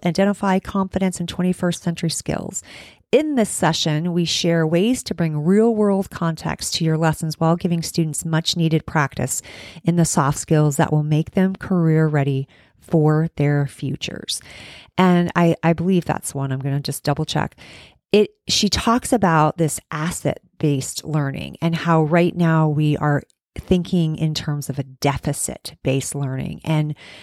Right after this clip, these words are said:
how we are taking, you know, we are, all we can focus on is what our kids can't do and what they should be doing and what we need to be doing. And she talks about stopping this and really focusing on what,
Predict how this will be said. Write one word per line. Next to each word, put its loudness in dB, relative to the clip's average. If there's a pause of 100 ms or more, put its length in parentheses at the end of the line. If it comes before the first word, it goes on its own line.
(160)
how 4
we 2
are 4
taking, 0
you 0
know, 2
we 2
are, 2
all 4
we 2
can -6
focus -2
on -4
is -8
what -4
our 0
kids -8
can't -2
do 4 (480)
and 2
what 2
they 0
should 2
be 2
doing 2
and -2 (260)
what -2
we -4
need 2
to 0
be 2
doing. 2 (480)
And -6
she 0
talks -6
about -4
stopping -2
this 0
and 0
really 4
focusing 0
on -2
what, 0